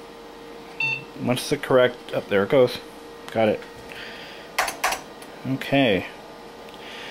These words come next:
Now the problem I had was one of my floppies was defective. So I couldn't copy everything over to the drive.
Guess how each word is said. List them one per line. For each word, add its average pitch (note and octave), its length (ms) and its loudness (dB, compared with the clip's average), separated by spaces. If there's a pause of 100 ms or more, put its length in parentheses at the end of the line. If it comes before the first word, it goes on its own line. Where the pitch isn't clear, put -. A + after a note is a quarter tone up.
(120)
Now D#3+ 160 8
the E3 100 8
problem A3+ 320 10
I F3 100 10
had F3+ 340 8
was A#2+ 280 8 (100)
one E3 160 6
of F#3+ 120 8
my C#3 380 8
floppies C#3 960 4 (880)
was A#2+ 320 6
defective. - 760 0 (1200)
So - 140 4
I B2+ 80 10
couldn't E3+ 300 6
copy D#3 460 6
everything A2 420 8
over A#2 260 8
to G#2+ 100 4
the G2+ 120 4
drive. G2+ 500 6